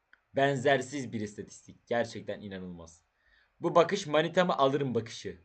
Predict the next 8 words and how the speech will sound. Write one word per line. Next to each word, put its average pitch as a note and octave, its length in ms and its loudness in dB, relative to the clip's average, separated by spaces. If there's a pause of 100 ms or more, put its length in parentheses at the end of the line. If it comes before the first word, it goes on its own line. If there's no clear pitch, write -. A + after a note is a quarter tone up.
Manitamı C3 460 -4
alırım A#2+ 340 -2
bakışı. G#2 300 -8
Ha, A#2 220 -4
Van'dan C#3 300 6
aradı, D3+ 220 2
gözlerini D#3+ 460 4
oysun. D3+ 400 8